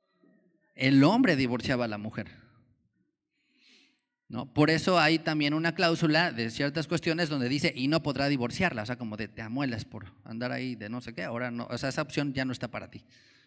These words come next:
¿no? Pero, ¿qué quiere decir esto? Que si el hombre es el que divorcia, divorcia a la mujer, pues a esta mujer fue la que l-, la divorciaban, ¿no? O sea, no, no,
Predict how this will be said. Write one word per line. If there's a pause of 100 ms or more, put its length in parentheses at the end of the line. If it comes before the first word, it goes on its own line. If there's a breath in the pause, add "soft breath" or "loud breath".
(140 soft breath)
¿no? (260 loud breath)
Pero,
¿qué
quiere
decir
esto? (400 loud breath)
Que
si
el
hombre
es
el
que
divorcia,
divorcia
a
la
mujer, (420 loud breath)
pues
a
esta
mujer
fue
la
que
l-, (100)
la
divorciaban, (640)
¿no?
O
sea,
no,
no,